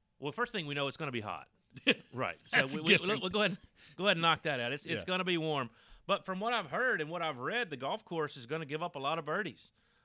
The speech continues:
Speaker 1: Uh, it's in immaculate shape. Uh, the fairways are zoysia, which you and I have played on for
Speaker 2: Mm-hmm.
Speaker 1: years, and the ball just sits up on a tee.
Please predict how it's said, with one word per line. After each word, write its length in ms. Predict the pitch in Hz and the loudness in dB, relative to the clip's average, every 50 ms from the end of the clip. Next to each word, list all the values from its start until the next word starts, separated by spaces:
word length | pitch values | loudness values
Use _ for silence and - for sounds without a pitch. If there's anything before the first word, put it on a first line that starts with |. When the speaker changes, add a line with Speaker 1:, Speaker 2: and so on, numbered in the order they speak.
| _ - | _ -10
Speaker 1:
Uh, 140 | - 117 123 | -8 -8 -6
it's 180 | 127 131 - - | -6 -8 -6 -6
in 120 | 170 151 | -4 -4
immaculate 560 | 135 123 135 143 160 165 - 190 165 160 139 - | -2 0 2 2 2 2 0 -2 -2 -2 -4 -4
shape. 480 | - - 165 160 175 214 - - - - _ _ _ _ _ _ _ _ | -4 -2 0 0 0 0 -4 -8 -14 -20 _ _ _ _ _ _ _ _
Uh, 80 | - 113 | -16 -12
the 100 | 120 117 | -12 -8
fairways 540 | - - 156 165 170 170 175 175 170 151 147 | -2 0 2 2 2 2 2 0 0 0 -2
are 60 | 139 | -4
zoysia, 560 | 117 107 113 135 151 170 175 156 170 185 175 | -4 -4 -2 0 0 0 0 -2 -4 -4 -4
which 180 | 165 147 - - | -6 -6 -6 -6
you 120 | 165 170 | -4 -4
and 80 | 165 165 | -2 0
I 60 | 160 | -2
have 120 | 156 - | -2 -2
played 220 | - 170 170 165 160 | -4 -4 -4 -2 -2
on 180 | 160 165 156 | -2 -2 -4
for 140 | 123 107 135 | -4 -4 -4
Speaker 2:
Mm-hmm. 120 | 123 127 139 | -2 -2 0
Speaker 1:
years, 280 | 143 151 165 170 143 | 0 0 0 -2 -4
and 80 | 139 123 | -6 -8
the 40 | 113 | -6
ball 300 | 104 127 147 151 151 139 | -2 0 0 0 0 -2
just 300 | 120 135 120 - - - | -4 -8 -10 -8 -8 -8
sits 240 | 175 165 - - | -8 -8 -6 -4
up 180 | 170 156 143 156 | -4 -4 -4 -4
on 140 | 143 131 113 | -4 -6 -6
a 40 | 101 | -6
tee. 480 | - - 160 165 165 165 165 165 160 | -6 -6 -4 -2 -2 -2 -2 -4 -6